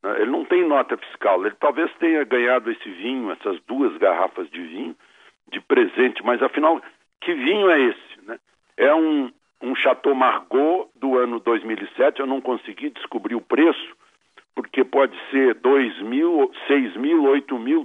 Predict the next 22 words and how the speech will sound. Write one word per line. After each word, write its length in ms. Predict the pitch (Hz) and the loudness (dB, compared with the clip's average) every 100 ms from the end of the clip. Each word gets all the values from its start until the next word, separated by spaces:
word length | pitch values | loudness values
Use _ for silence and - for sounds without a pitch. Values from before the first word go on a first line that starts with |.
| - | 2
doze 440 | 156 160 127 120 | 2 4 0 -4
mil, 320 | 117 131 160 - _ _ _ - _ | -4 -2 -2 -4 _ _ _ -20 _
e 80 | - | -4
uma 200 | 170 185 | 2 2
garrafa 580 | 160 143 120 160 156 160 | 4 2 4 2 2 -4
do 260 | 131 151 147 | -2 -2 0
Petrus, 540 | - 165 - 156 175 - - _ _ _ _ _ - | -2 -2 0 0 0 -6 -20 _ _ _ _ _ -10
do 180 | 127 139 | -2 2
ano 380 | 143 139 139 131 | 2 0 0 2
oitenta 420 | 127 - 131 123 | 0 0 -2 -2
e 80 | 117 - | -6 -2
sete, 320 | 131 147 - - _ _ _ _ | 0 0 -2 -20 _ _ _ _
que 120 | - | -2
esse 320 | 135 165 - - - | 2 2 -2 -12 -2
sim 120 | 156 | 0
eu 120 | 156 | 0
descobri 500 | - - 143 120 147 | -2 -6 -4 0 -2
que 200 | - 151 | 0 -2
vale 480 | 131 143 139 139 156 | 2 4 4 2 -2
trinta 480 | 151 160 180 180 196 | -2 -2 0 2 2
mil, 320 | 160 147 - _ _ _ _ _ _ | 2 0 -2 _ _ _ _ _ _
né? 100 | - | -16